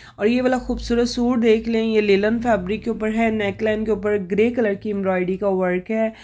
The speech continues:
और ये थर्टी परसेंट ऑफ का आर्टिकल है, इसकी प्राइस मैं आपको डिस्काउंट वाली ही बताऊंगी।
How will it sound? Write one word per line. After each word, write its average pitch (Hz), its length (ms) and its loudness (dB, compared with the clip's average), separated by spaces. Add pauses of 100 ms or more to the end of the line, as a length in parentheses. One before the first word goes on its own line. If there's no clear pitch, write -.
(220)
और 214 100 0
ये 220 180 2
थर्टी 220 400 0
परसेंट 247 460 -2
ऑफ 202 240 -2
का 214 100 -4
आर्टिकल 202 480 -2
है, 220 60 0
इसकी 214 260 -6
प्राइस 196 420 -2
मैं 220 100 0
आपको 196 220 -6
डिस्काउंट 208 640 -4
वाली 202 220 0
ही 214 180 -2
बताऊंगी। 220 640 -2